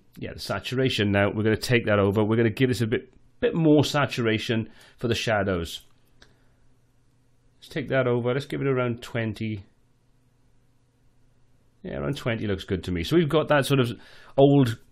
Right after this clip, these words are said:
sepia tint to it. Now, let's say, if you find that this is a little too much, you don't want that much sepia tone in there,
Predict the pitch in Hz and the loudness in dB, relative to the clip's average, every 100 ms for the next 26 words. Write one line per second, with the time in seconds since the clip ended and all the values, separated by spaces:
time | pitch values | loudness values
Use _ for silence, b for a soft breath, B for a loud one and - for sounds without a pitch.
0 | - - - - - - 120 117 110 - | -20 -20 -20 -12 -4 2 2 4 0 2
1 | 117 101 - 98 76 - - _ _ _ | -2 -2 -4 -4 -4 -10 -20 _ _ _
2 | - - - - - - - _ _ _ | -20 -20 -20 -20 -20 -20 -20 _ _ _
3 | _ 160 170 170 139 147 190 - 160 156 | _ 0 2 2 0 0 -2 2 2 2
4 | 151 135 131 117 120 117 - 110 101 107 | 2 0 0 2 2 2 2 4 4 2
5 | - 107 101 98 104 98 104 98 101 87 | 2 2 2 2 2 2 0 0 -2 -4
6 | - 95 98 - 101 101 104 | -6 -4 -4 0 0 2 0